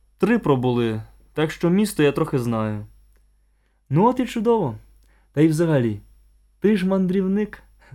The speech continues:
не пропадеш», Саша засміялася. «Знаєш,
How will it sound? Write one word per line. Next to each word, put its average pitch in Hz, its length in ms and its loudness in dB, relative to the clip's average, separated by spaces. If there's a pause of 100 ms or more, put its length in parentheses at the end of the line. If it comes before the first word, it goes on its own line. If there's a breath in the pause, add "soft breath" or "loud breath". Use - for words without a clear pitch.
не 127 180 -2
пропадеш», 147 720 -4 (520)
Саша 139 320 -2
засміялася. 117 800 -6 (1000)
«Знаєш, 135 500 -2